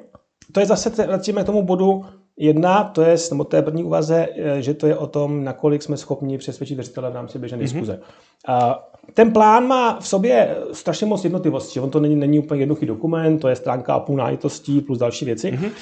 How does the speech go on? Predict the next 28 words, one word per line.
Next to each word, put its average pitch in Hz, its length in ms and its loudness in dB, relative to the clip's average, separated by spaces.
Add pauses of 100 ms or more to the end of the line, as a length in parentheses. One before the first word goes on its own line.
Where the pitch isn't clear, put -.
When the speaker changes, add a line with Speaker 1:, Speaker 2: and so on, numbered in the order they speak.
(220)
Speaker 1:
Nicméně 208 380 4
ten 208 160 4
plán 180 400 4 (200)
by 175 80 2
skutečně 196 360 2
měl 175 180 4
být, 175 340 -2
eh, 143 400 6
něco, 151 320 2
co 156 680 6
následně 147 580 0
dá, 135 540 2 (320)
eh, 123 180 -4
jaksi 131 640 -4
další 127 360 -2
cestou 156 340 2
podnikatele, 143 560 0
tudíž 190 600 0
skutečně 165 400 -8
se - 100 -6
předpokládá, 151 680 -4
že 143 100 -4
musí 139 340 -8
být 139 180 -8
nějakým 135 260 -8
způsobem 147 420 -10
řádně 143 300 -8
schválen, 117 560 -2